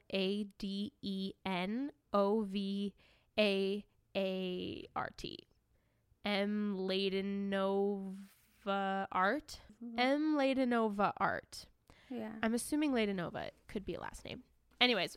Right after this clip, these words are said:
Speaker 1: her first name is Matea. Anyways, it's really adorable. Apparently commissions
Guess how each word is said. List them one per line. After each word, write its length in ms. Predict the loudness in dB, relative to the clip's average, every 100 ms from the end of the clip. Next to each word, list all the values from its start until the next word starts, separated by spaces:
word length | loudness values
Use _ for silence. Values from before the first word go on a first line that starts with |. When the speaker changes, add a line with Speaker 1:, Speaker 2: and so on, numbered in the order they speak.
| -6
Speaker 1:
her 200 | -2 2
first 240 | 2 2
name 120 | 0 -2
is 100 | -4
Matea. 500 | -6 -6 -6 -6 -8 -16 -20 _ 4
Anyways, 720 | 6 6 6 6 4 0 -8 _
it's 220 | 0 0 0
really 400 | 2 2 4 2
adorable. 600 | 0 -2 -2 -4 -8 -10 -18 -20 _ -8
Apparently 320 | -2 0 0
commissions 600 | 0 0 0 -2 -4 -4